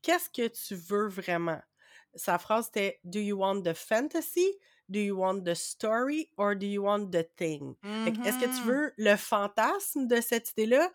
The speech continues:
Speaker 1: Puis moi, je pense que c'est souvent ça, je veux le fantasme de faire un doctorat, comme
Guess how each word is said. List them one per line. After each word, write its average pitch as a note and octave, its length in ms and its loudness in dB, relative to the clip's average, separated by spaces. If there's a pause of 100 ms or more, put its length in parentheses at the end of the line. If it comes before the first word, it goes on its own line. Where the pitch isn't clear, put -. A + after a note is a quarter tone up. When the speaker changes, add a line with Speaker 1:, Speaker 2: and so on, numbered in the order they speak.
(140)
Speaker 1:
Puis A3+ 100 -8
moi, A#3+ 80 6
je C#4 80 4
pense C#4 160 0
que A#3+ 80 -4
c'est - 160 -8
souvent A3 400 0
ça, B3 240 2
je G#3 120 -4
veux A3+ 80 0
le A3+ 40 -2
fantasme A3+ 720 -2
de F3 120 0
faire G3 220 -4
un F#3 120 -2
doctorat, F3+ 520 -4
comme F3+ 280 -2